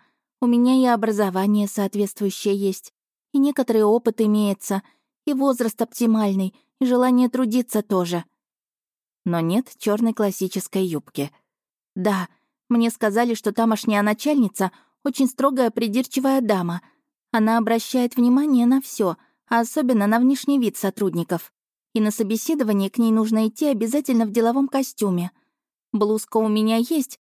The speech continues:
жакет одолжила соседка, а вот юбка, увы». Её можно было купить в магазине? Может быть, и можно,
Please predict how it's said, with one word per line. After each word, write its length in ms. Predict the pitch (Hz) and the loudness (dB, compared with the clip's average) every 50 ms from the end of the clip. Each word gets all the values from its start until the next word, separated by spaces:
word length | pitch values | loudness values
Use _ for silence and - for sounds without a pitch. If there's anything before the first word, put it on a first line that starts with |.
| _ | _
жакет 420 | - 240 233 233 - - 302 - - | -4 -2 -2 -2 0 -2 -2 -2 0
одолжила 480 | 214 196 208 214 214 247 277 285 269 | 0 2 2 2 2 0 0 -2 -2
соседка, 640 | - - 220 196 - - - 247 - - - 240 - _ _ _ _ _ _ _ | -2 -2 -4 -4 -2 -2 -4 -4 -4 -4 -6 -6 -6 _ _ _ _ _ _ _
а 120 | - 247 | -4 -2
вот 180 | 233 254 247 254 | 0 0 -2 0
юбка, 480 | 262 320 339 - - - - - 294 - _ _ _ _ _ _ - | 0 -2 -2 -2 -4 -4 -4 -4 -4 -6 _ _ _ _ _ _ -4
увы». 400 | 277 269 247 202 196 185 185 - _ _ _ _ _ _ _ _ _ _ _ _ _ _ _ _ | -2 0 0 0 0 -2 -4 -6 _ _ _ _ _ _ _ _ _ _ _ _ _ _ _ _
Её 320 | - 175 165 165 156 160 160 | -4 -2 0 0 0 0 0
можно 320 | 170 165 160 170 185 175 170 | 0 -2 -2 -2 -2 -4 -2
было 220 | 185 180 180 180 | 0 0 0 -2
купить 380 | 180 - 202 - 220 214 - - | -2 -4 -6 -4 -4 -6 -4 -2
в 80 | 214 | 0
магазине? 720 | 214 220 220 214 226 226 220 220 262 294 277 240 185 175 - _ _ _ _ _ _ _ _ _ _ _ _ _ _ _ _ _ _ _ - | 0 0 0 0 0 0 0 0 0 2 2 2 0 -2 -6 _ _ _ _ _ _ _ _ _ _ _ _ _ _ _ _ _ _ _ -2
Может 320 | 240 247 247 247 240 226 | 0 0 0 0 -2 -2
быть, 220 | 226 254 240 - | -2 -2 -2 0
и 60 | 262 247 | 2 2
можно, 460 | 247 262 285 262 233 202 196 190 | 2 2 2 0 0 -2 -2 -2